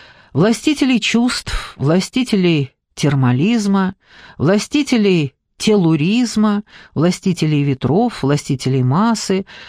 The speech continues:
властителей метаморфозы, властителей температуры, властителей ониризма, властителей фантомов, властителей эмпатии, властителей духов, властителей молний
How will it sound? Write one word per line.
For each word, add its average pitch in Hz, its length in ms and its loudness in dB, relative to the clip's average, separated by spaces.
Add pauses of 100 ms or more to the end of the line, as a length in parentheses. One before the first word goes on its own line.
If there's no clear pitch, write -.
(120)
властителей 185 720 0
метаморфозы, 170 1000 0 (240)
властителей 175 760 0
температуры, 165 960 -2 (240)
властителей 135 760 -2 (180)
ониризма, 180 960 2 (320)
властителей 208 640 0
фантомов, 202 880 -2 (280)
властителей 208 760 0
эмпатии, 190 840 0 (240)
властителей 143 720 0
духов, 190 640 -2 (320)
властителей 175 800 0
молний 247 680 2